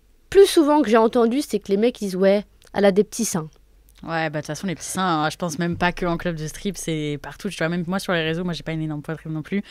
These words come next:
Speaker 2: Le nombre de commentaires quand je suis en maillot de bain, quoi. Euh, mais ça va, les œufs au plat, euh, mais il s'agirait
Speaker 1: Bah,
Speaker 2: de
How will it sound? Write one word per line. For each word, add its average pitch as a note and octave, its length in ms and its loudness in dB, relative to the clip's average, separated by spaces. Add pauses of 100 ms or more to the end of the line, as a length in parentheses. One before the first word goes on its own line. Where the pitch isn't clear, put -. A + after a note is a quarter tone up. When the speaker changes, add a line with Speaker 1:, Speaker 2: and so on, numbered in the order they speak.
Speaker 2:
Le D#3 80 0
nombre F3+ 220 0
de D#3+ 100 -2
commentaires D#3 480 -2
quand D#3 100 -6
je D3 60 -8
suis - 80 -10
en C#3+ 60 -4
maillot C#3 160 -6
de D3+ 40 -10
bain, C#3+ 200 -6
quoi. E3+ 200 -10 (460)
Euh, D#3 80 0 (320)
mais - 340 -6
ça - 200 -8
va, B2+ 160 -2
les G3 180 -2
œufs B2 60 -2
au A2 60 -10
plat, - 380 -4
euh, - 220 -6
mais E3+ 120 -6
il G3+ 40 -4
s'agirait E3 460 -4
Speaker 1:
Bah, A3 140 10
Speaker 2:
de G#3+ 40 10